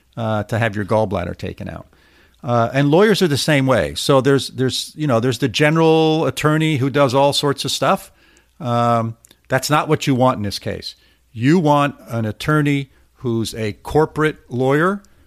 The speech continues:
uh, or an attorney who, uh, who specializes in entrepreneurial activities. And there's, there's a fair number of these. Every pretty major city, I would say. Uh, so, you know, Albany's not a major city,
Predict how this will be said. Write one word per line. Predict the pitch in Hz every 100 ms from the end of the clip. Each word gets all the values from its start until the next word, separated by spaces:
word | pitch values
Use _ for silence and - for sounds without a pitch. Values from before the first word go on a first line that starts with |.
| _
uh, | 131 113 107 104 104
or | 117 117
an | 110
attorney | 110 - 160 160 156 151
who, | 139 -
uh, | 123 113 92
who | - 120
specializes | - - 160 - 147 131 131 135 101
in | 113
entrepreneurial | - 123 139 139 - 123 117 123 127 123 120 113
activities. | 107 - - 123 98 82 - - _ _ -
And | 113
there's, | 110 110 -
there's | 113 95
a |
fair | 104 - 147 147
number | 151 147 143 143
of | 120
these. | 139 170 - -
Every | 143 165 143 160 156 147 139 131 123 139 139 _ -
pretty | - 220 180
major | 135 143 170 151 147
city, | - 170 202 214 208
I | 147
would | 160 156
say. | - 175 185 220 - _ _ _ _ -
Uh, | 135 135 131
so, | 127 175
you | 196
know, | 180
Albany's | 131 196 185 175 123
not | 156
a | 147
major | 147 160 143
city, | - 170 214 214